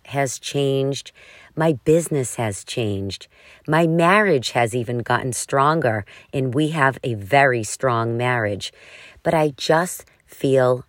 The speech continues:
more peace, and I want that for you. I want you to feel peace,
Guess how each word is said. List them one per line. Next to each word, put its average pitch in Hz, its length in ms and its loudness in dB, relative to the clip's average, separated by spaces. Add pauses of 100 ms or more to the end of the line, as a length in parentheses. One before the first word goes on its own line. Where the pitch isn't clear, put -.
more 117 380 -2
peace, - 540 -6 (240)
and 143 120 -4
I 156 140 2
want 147 360 0
that - 200 -2
for 123 140 -2
you. 104 320 -4 (360)
I 143 120 2
want 156 340 -2
you 208 80 2
to 180 100 2
feel 139 380 0
peace, - 480 -6